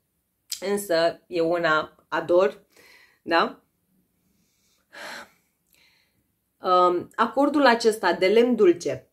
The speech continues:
combinat cu acel cardamom, combinat cu acordul acela de elemi și combinat cu o vanilie ambrată, pentru mine înseamnă dry down-ul final al acestui shake.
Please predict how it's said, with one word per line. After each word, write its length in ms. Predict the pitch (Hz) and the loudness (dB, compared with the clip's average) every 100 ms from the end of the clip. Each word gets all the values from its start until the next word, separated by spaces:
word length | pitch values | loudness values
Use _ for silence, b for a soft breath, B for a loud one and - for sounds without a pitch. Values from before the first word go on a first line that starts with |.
| _ _ _ | _ _ _
combinat 840 | - 262 269 277 254 185 147 - _ | -2 2 2 2 2 2 0 -8 _
cu 420 | - 247 170 - _ | -4 0 0 -2 _
acel 400 | - 202 202 247 | -4 -2 2 2
cardamom, 720 | 247 220 202 196 180 135 117 - | 4 2 2 0 0 -4 -10 -20
combinat 760 | _ 202 262 269 247 214 180 - | _ 2 2 2 2 2 0 0
cu 80 | |
acordul 500 | 202 208 254 240 240 | 0 0 -2 0 2
acela 440 | 208 185 - 214 190 | 4 2 0 0 2
de 200 | 175 170 | 2 2
elemi 380 | 175 190 160 151 | 4 2 -2 -8
și 220 | - - | -10 -2
combinat 640 | 262 294 294 254 233 233 | 2 4 4 2 0 0
cu 100 | - | 0
o 120 | 190 | 0
vanilie 480 | 170 170 165 208 226 | 2 2 2 2 4
ambrată, 680 | 170 175 180 202 202 175 - B B B _ | 4 2 4 4 4 -2 -2 B B B _
pentru 360 | 269 311 254 | 6 6 2
mine 400 | 240 220 233 226 214 | 2 4 4 2 0
înseamnă 640 | 220 220 214 214 214 214 | -2 4 4 4 2 0
dry 320 | 202 190 202 | 0 2 2
down-ul 380 | 208 196 196 190 | 2 0 0 -6
final 640 | - 180 175 202 226 - _ _ | -6 -2 4 4 4 -4 _ _
al 440 | - 196 208 208 - | 4 6 6 4 -6
acestui 580 | - 190 185 180 - 185 | -6 -4 -4 -4 -4 -8
shake. 600 | - - 165 143 - | -4 0 0 0 -12